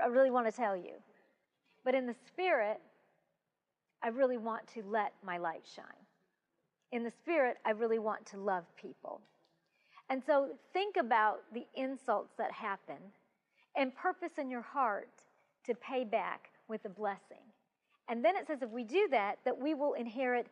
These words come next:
his blessing. So one of the ways to obey, "Let your light shine,"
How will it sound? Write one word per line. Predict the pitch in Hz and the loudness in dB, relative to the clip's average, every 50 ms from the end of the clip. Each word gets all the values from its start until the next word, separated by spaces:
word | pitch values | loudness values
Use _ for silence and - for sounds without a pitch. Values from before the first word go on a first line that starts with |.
| _ _ _ | _ _ _
his | - 320 320 277 226 | -4 -2 -2 -2 -4
blessing. | 214 190 208 175 165 165 - - 107 - - - _ _ _ _ _ - - - _ | -6 -2 -2 -2 -2 -4 -8 -14 -14 -14 -16 -20 _ _ _ _ _ -20 -20 -20 _
So | _ - 294 | _ 4 4
one | 277 262 320 359 | 6 6 6 4
of | 415 415 311 | 4 2 -2
the | 302 | 0
ways | 262 277 269 262 254 - | 2 4 4 4 2 0
to | - 285 - | -4 -2 2
obey, | 262 247 233 208 277 277 269 269 269 - - - | 2 2 2 2 2 2 4 2 0 -2 -8 -6
"Let | 233 233 262 285 - - | 0 4 4 4 4 2
your | 240 240 240 226 | 2 2 2 4
light | 226 247 247 262 - - - | 4 4 4 4 4 2 -4
shine," | - - - 226 190 185 170 175 190 208 | -10 -6 -4 -4 -4 -4 -8 -10 -14 -16